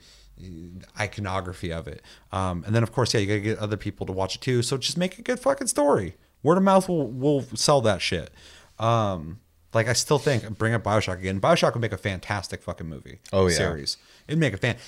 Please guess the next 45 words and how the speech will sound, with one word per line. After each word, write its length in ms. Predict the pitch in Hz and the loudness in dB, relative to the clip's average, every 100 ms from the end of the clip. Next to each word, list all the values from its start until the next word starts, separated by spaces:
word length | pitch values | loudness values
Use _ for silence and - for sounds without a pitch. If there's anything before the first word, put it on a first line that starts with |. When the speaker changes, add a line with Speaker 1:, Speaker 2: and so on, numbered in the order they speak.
| - - | -20 0
Speaker 1:
Get 240 | 139 170 | 0 2
somebody, 420 | - 165 143 135 | 2 4 4 2
d-, 200 | 123 127 | -4 -10
get 280 | 123 - 156 | -10 -10 -8
Denny 220 | 135 156 143 | -4 -2 -2
Villeneuve 520 | 156 151 113 123 120 | 0 2 2 2 0
to 80 | 98 | -6
fucking 300 | - 101 98 | -4 -4 0
Speaker 2:
I 40 | 95 | 2
say 140 | 101 | 4
you, 160 | 104 180 | 4 4
you 100 | 127 | 4
need 120 | 123 110 | 6 6
a 40 | |
wild 380 | 92 98 95 82 | 6 8 6 4
mind 300 | 90 90 76 | 2 2 0
for 100 | 87 | 0
that 220 | 85 73 | 2 0
one. 140 | 80 78 | -4 -2
But 80 | |
Speaker 1:
Get 120 | 151 90 | -2 2
Speaker 2:
yeah. 80 | |
Speaker 1:
Denny, 340 | 87 143 180 156 | 4 4 4 2
Denis 360 | 120 147 165 | 4 4 6
Villeneuve 560 | 180 196 190 175 147 135 | 4 4 4 4 4 2
to 80 | 135 | 2
fucking 300 | 143 135 131 | 2 2 0
direct, 420 | 113 120 117 - - | 2 4 2 -2 -4
uh, 320 | 123 117 107 101 | 0 2 0 -2
BioShock, 760 | 107 107 101 - 95 90 85 | 2 4 2 0 -2 -4 -8
and 140 | 113 107 | -4 -2
it 40 | |
would 100 | 107 | -2
be 80 | 92 | -4
sick. 240 | - 98 101 | -6 -6 -8
Get 160 | 156 | -6
Christopher 320 | - 180 - | -2 -2 0
Nolan 460 | 131 92 113 117 78 | -2 -2 -4 -6 -8
direct 320 | 85 90 87 - | -8 -8 -8 -6
fucking 320 | 104 - 92 | -4 -4 -4
BioShock. 500 | 95 90 85 85 87 | -4 -4 -6 -8 -6
It'd 120 | 117 | -8
be 80 | 98 | -6
sick. 460 | - - - 113 - | -2 0 2 2 0
I 120 | 117 | -10